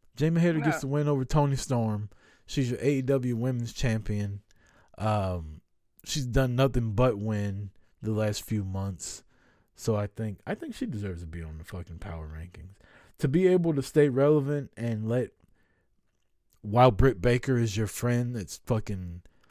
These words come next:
Speaker 1: she's basically Charlotte Flair, where she tries to take over every fucking segment and make everything about her, to still stay relevant and have the crowd popping for you.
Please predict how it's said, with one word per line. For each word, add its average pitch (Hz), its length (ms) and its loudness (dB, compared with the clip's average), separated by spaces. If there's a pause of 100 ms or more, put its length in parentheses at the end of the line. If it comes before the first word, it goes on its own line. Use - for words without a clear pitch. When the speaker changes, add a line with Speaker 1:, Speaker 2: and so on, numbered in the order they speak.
(260)
Speaker 1:
she's - 200 0
basically 107 380 4
Charlotte 113 400 2
Flair, 113 460 0 (540)
where 101 160 0
she 117 180 0
tries 107 320 2
to 101 100 -2
take 120 300 6
over 110 260 4
every 104 280 0
fucking 104 360 -2
segment 101 720 -2
and 82 420 -6 (300)
make 110 260 0
everything 110 460 -2
about 104 320 -2
her, 107 240 -2 (280)
to 127 80 -2
still 139 260 8
stay 120 260 4
relevant 117 480 4
and 92 80 -4
have 104 180 0
the 101 60 -8
crowd 101 360 0
popping 110 380 0
for 110 260 -4
you. 117 120 -4